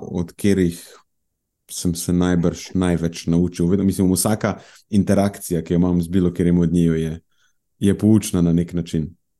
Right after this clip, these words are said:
Tudi če sam na način, kjer slišim neke stvari, ki sem jih že slišal, m, vedno znata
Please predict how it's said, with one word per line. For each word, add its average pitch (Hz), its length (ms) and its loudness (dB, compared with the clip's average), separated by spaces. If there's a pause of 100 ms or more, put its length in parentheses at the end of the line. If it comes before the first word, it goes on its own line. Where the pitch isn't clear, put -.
(120)
Tudi 147 160 0
če 127 140 0
sam 131 240 2
na 120 80 6
način, 107 320 2
kjer 104 160 0
slišim 98 460 -2
neke 95 220 0
stvari, 90 300 -4
ki - 80 -20
sem 90 180 -2
jih 87 120 0
že 90 80 -4
slišal, 95 380 -4 (640)
m, - 320 -4
vedno 104 260 4
znata 95 600 0